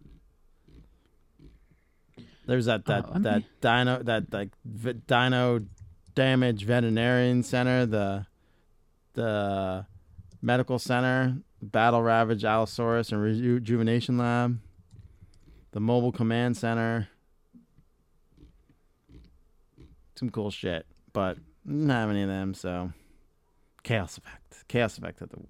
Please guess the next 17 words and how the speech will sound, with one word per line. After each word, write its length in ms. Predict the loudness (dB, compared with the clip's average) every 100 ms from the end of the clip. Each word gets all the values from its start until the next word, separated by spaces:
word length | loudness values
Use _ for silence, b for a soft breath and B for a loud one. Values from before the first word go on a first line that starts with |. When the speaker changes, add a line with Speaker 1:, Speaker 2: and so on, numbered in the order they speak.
| -16
Speaker 1:
cool 320 | -14 -12 -14 -18 _
designs. 600 | -20 -20 -20 -20 -20 _ _ _ b b b b b b b b _ _
But, 300 | -6 -6 -4
uh, 440 | -4 0 0 0 2
yeah, 240 | 2 2
that's 240 | 0 4
all 320 | 6 8 8 4
the 80 |
Kenner 340 | 2 4 4 4
Jurassic 380 | 2 0 -2 -6
Park 300 | -4 -4 -8
figures. 560 | -12 -8 -8 -8 -10 -8
Deep 200 | -8 -6
dive. 360 | -10 -10 -18 -20
Deep 140 | -20
dive, 160 | -20 -20
Squeezer. 300 | -20 -20 _